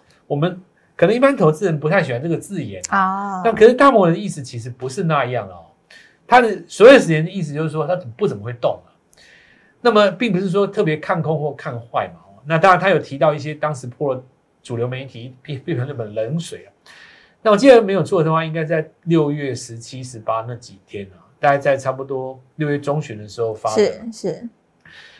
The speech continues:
Speaker 1: 好，那我看一下当时的那个台电价格在六百几嘛，六百零六，大概零，零三、零四那附近啊，收盘价应该零，六，六百几啊。那我们来看看现在的台积电，你完全回去大概也是六百零几。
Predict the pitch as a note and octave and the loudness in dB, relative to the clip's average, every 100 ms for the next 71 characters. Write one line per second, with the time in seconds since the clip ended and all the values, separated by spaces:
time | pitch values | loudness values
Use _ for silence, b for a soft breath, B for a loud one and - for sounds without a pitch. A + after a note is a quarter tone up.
0 | B F3 A#3+ G#3+ G#3+ G3+ G3+ F#3 G3 G3+ | B 4 6 6 4 4 4 4 2 0
1 | - C#3 C3+ C3+ D3 B2+ A#2+ A#2+ - A#2+ | -6 -6 -6 -4 -4 -2 -4 -4 -6 -6
2 | D3 B2 C#3 G#2+ G2+ A#2+ A2+ C3 - F#2+ | -6 -2 -2 -2 -4 -6 -4 -6 -6 -10
3 | F#2+ A#2 - - - C3+ C#3+ A2 A2 A2+ | -12 -16 -18 -20 -12 -4 -2 -2 -4 -14
4 | A#2 A#2+ B2+ C#3 D#3 C#3+ - _ E3+ E3 | -14 -14 -14 -6 -4 -4 -8 _ 0 0
5 | D3 D#3 - C#3 E3+ F3 G#3 D#3+ C#3+ - | -2 -8 -10 -8 -4 0 0 0 -8 -8
6 | D3 C#3+ D#3 B2+ C#3+ G2 F#2 - E3+ D#3 | -8 -8 -8 -12 -12 -16 -18 -4 -2 0
7 | C#3+ D#3 D3+ D#3 C3 B2+ C3 D3 C#3+ D#3 | 0 -2 -2 -6 -6 -10 -8 -8 -6 -4
8 | D3+ A2+ A2+ C#3+ A2+ F2+ _ _ b b | -2 -2 -4 -12 -18 -20 _ _ b b
9 | b b b b C4+ A#3+ A#3+ B3+ B3 B3+ | b b b b 6 8 8 8 6 4
10 | C4+ A#3 A3 E3 D3+ D3 E3 E3 A#2+ G2+ | 2 8 8 8 4 0 -4 -4 -6 -6
11 | B2+ B2 A#2 A#2+ B2+ B2+ C3+ C3+ G2 F#2+ | -6 -6 -10 -10 -8 -4 -4 -4 -8 -14
12 | A2+ G2 F2+ F2 - | -16 -14 -16 -20 -20